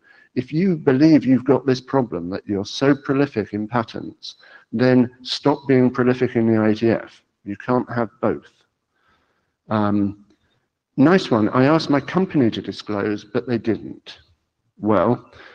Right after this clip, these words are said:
what you're promising to do when you participate is that a disclosure will happen in a reasonable amount of time. So when that reasonable amount of time expires and your company has still not disclosed,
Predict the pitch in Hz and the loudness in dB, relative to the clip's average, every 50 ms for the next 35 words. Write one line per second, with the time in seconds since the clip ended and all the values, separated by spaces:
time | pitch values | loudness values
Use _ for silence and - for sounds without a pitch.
0 | - - _ _ _ _ - - _ _ _ _ _ - 113 110 - - - 117 | -20 -20 _ _ _ _ -20 -20 _ _ _ _ _ -12 -12 -12 -12 -8 -2 2
1 | 127 147 - - 151 143 131 131 127 - - 165 160 160 147 - - 127 117 110 | 2 2 2 2 2 2 2 2 0 -2 0 2 2 2 2 0 0 -2 -2 -2
2 | - 113 104 110 120 135 147 147 127 120 113 104 - 123 107 107 - 147 127 - | -2 -4 0 2 4 4 6 6 6 4 4 2 2 -2 -2 -2 -2 -2 -2 -4
3 | 110 - - 98 82 90 110 123 - - - _ - - _ _ _ _ - 135 | -4 -6 -6 -6 -2 0 0 0 -2 -6 -16 _ -20 -20 _ _ _ _ 0 2
4 | 131 117 110 113 110 113 - - - _ _ _ _ _ _ 117 117 - _ _ | 4 4 4 2 0 -4 -10 -18 -20 _ _ _ _ _ _ -20 -20 -20 _ _
5 | _ - 123 113 - 117 107 - 110 - - - 123 123 123 107 120 113 107 113 | _ -2 -2 -2 -2 -4 -8 -8 -10 -6 -2 0 2 2 2 2 0 0 0 0
6 | 120 117 113 113 131 120 110 - - 98 98 104 - - 117 113 107 107 98 113 | 0 -2 -2 -2 -4 -4 -4 -4 -4 -4 -4 -4 -4 -2 -2 0 0 0 4 4
7 | 127 127 117 - 123 113 110 107 107 107 110 110 104 107 113 110 - - 127 120 | 4 4 4 4 2 2 2 2 2 2 2 0 0 -2 -6 -8 -6 -4 -2 -2
8 | 107 82 82 82 80 71 - - - 143 131 120 110 110 - - - - _ _ | -2 -2 -4 -8 -12 -14 -14 -8 -2 0 0 0 0 -2 -6 -16 -20 -20 _ _
9 | - 147 170 196 180 160 139 - 143 151 147 143 151 135 123 120 117 117 120 117 | 0 2 4 4 4 2 4 4 6 6 6 6 4 4 4 6 6 4 4 4
10 | 113 - 113 110 - - 123 120 113 113 110 107 - 117 113 - - - - 143 | 2 0 -4 -6 -4 -2 0 0 0 0 -2 -4 -4 -6 -6 -6 -8 -10 -4 -2
11 | 139 135 117 101 98 95 98 104 107 104 104 - - - 120 117 110 - 110 110 | 0 2 2 2 0 -2 -2 -2 -2 -2 -2 -4 -4 -4 -4 -2 -2 -4 -4 -4
12 | 107 101 107 110 104 - - - 143 135 127 120 117 110 - - 117 107 - - | -4 -4 -4 -6 -6 -8 -4 0 2 4 4 4 2 0 -2 -4 -8 -10 -8 -4
13 | - 117 104 87 87 107 123 151 - - - | -2 0 0 0 0 -2 -4 -4 -6 -10 -20